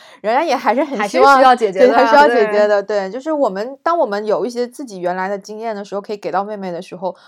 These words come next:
Speaker 1: 我们也在不断地面临新的，自己人生上新的课题，就我们也挺需要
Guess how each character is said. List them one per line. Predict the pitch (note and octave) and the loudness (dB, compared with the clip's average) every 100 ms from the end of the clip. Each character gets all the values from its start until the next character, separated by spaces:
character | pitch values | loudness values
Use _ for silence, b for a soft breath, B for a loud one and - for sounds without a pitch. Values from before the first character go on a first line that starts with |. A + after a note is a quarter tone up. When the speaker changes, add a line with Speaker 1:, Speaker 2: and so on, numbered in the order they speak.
| B | B
Speaker 1:
我 | F3+ | -6
们 | A3+ | -4
也 | D#4 | -4
在 | E3+ | -4
不 | G#3 G3 E3+ | -8 -8 -6
断 | C4 B3+ | -4 -4
地 | F3 | -8
面 | F#3+ F#3+ | -10 -12
临 | E3 | -14
新 | F#3 - G3 G#3 | -16 -14 -12 -6
的， | F#3 E3 B B | -6 -6 B B
自 | G#3 | -14
己 | G#3 | -10
人 | E3 D#3+ | -10 -12
生 | F#3+ F#3 | -12 -12
上 | G#3+ | -12
新 | G3+ G3 | -12 -14
的 | G3+ | -14
课 | - F3 | -14 -16
题， | - - | -16 -14
就 | E3+ | -8
我 | G#3 | -8
们 | E3+ | -6
也 | G#3 | -8
挺 | G#3 G3 | -10 -14
需 | F#3+ F#3 | -12 -4
要 | G3+ | -2